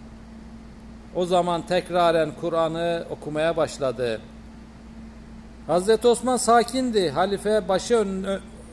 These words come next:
önde sekinet içinde Rabbinin kelamını okuyordu.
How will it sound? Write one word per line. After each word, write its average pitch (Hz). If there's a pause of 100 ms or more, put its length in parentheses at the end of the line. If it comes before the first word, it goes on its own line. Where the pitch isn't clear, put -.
(160)
önde 180
sekinet 190
içinde 180 (640)
Rabbinin 185
kelamını 196
okuyordu. 151